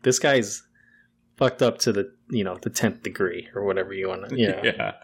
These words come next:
Speaker 1: Actually, how the show starts is, is, uh, Will and, and Hannibal, right? I've noticed, I mean, when I was taking my notes for these two episodes, it seems like every other scene was just back to Will and Hannibal.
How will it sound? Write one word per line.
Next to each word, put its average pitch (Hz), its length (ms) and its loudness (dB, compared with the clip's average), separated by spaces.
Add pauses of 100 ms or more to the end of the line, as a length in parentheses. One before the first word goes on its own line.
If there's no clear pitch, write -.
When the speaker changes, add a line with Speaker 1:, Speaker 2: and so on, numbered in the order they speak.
(480)
Speaker 1:
Actually, 175 380 0
how 240 220 2
the 180 80 2
show 139 160 4
starts 117 320 0
is, 117 100 -6
is, 113 580 0 (200)
uh, 110 200 -2
Will 131 300 4
and, 113 340 2
and 113 160 -2
Hannibal, 113 400 4
right? 117 220 4 (260)
I've 156 120 2
noticed, 160 320 2
I 127 40 -2
mean, 123 140 2
when 120 80 4
I 120 60 4
was 135 100 0
taking 151 220 0
my 120 100 2
notes 113 320 0
for 123 140 -8
these 104 240 -10 (400)
two 143 120 0
episodes, 117 440 0
it 117 60 -6
seems 151 200 2
like 117 160 6
every 120 340 6
other 113 280 6
scene 113 280 2
was 101 160 0
just 120 220 0
back 104 220 2
to 107 160 4
Will 101 320 2
and 95 100 -4
Hannibal. 104 500 -2